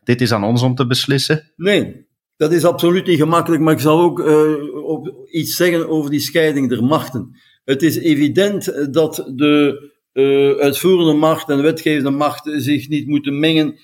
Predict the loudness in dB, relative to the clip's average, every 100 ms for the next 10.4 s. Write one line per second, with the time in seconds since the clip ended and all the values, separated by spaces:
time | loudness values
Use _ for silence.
0 | _ _ 0 0 -2 -2 0 2 2 2
1 | 0 0 0 0 -2 -6 -2 -2 -2 -6
2 | -6 -2 0 0 -2 2 2 2 -2 -2
3 | -2 0 -2 0 0 0 2 0 2 2
4 | 2 -2 -10 _ _ -2 -2 0 -2 0
5 | 0 0 0 -2 0 0 -2 -8 _ _
6 | _ -8 -6 -2 0 -2 -4 -6 -2 2
7 | 2 2 -2 2 2 2 0 -4 -4 -2
8 | 0 0 -2 -6 -4 -2 -4 -4 -8 -8
9 | -4 0 0 -2 _ -4 -2 -2 -2 -2
10 | -6 -8 -10 -12